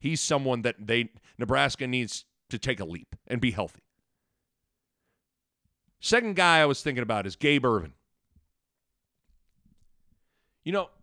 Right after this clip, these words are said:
if you think about it, there's gotta be a reason he's, he's earned basically the number one running back spot under two different staffs now. He won the job in twenty twenty-one, then got hurt. And it appears like in the spring under Rhule here, he earned the number one running back spot again.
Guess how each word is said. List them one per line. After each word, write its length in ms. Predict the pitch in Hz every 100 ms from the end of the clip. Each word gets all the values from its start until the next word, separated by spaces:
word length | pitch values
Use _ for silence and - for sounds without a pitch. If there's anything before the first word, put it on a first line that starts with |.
| _ _ _ -
if 80 | 170
you 60 |
think 100 | 302
about 160 | 302 196
it, 60 |
there's 140 | 180 160
gotta 200 | 311 440
be 120 | 381
a 40 |
reason 400 | 170 143 160 127
he's, 260 | 107 156 131 - _ -
he's 240 | 190 214 - -
earned 440 | 226 359 403 175
basically 600 | 151 165 - 196 190 190
the 120 | 165
number 360 | 139 127 147 165
one 280 | 151 151 147
running 300 | 123 131 131
back 220 | 135 135
spot 320 | - 131 135 123
under 160 | 110
two 220 | - -
different 240 | 127 110 104
staffs 400 | - 90 80 -
now. 200 | 67 55
He 80 | 95
won 240 | 107 135
the 80 | 180
job 300 | 147 147 151
in 80 | 139
twenty 260 | - 143 135
twenty-one, 520 | 143 139 107 98 101
then 140 | 95
got 180 | 95 95
hurt. 260 | 76 67 _ _ _ _ _ _ - -
And 100 | 160
it 120 | 160
appears 760 | 147 - - - 330 370 240 131
like 400 | 127 110 117 -
in 140 | 147 139
the 80 |
spring 720 | 123 - - 151 190 135 117 123
under 240 | 147 143
Rhule 300 | 117 151 156
here, 240 | 101 104 117
he 160 | 139
earned 160 | 147 147
the 40 |
number 220 | 143 139 143
one 220 | 139 123
running 240 | 131 139
back 260 | 113 123 123
spot 320 | - 110 113 131
again. 300 | 135 190